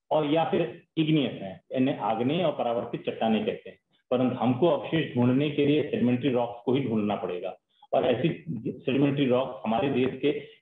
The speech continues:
इन पांच कालखंडों में से जो, जो cretons कहलाते हैं, जिन्हें हम Archean creton कहते हैं,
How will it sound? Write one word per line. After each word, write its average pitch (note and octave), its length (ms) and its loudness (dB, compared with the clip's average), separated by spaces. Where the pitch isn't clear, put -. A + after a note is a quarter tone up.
इन D#3 80 -2
पांच D3+ 400 -2
कालखंडों B2 480 2
में A#2+ 120 4
से A#2+ 240 -2
जो, A#2+ 300 -4
जो A2+ 120 0
cretons C#3 720 -4
कहलाते G#2+ 320 -2
हैं, G#2+ 80 0
जिन्हें A#2+ 200 0
हम B2+ 80 2
Archean A2+ 420 0
creton A#2 360 -2
कहते G2 280 -4
हैं, A#2 300 -4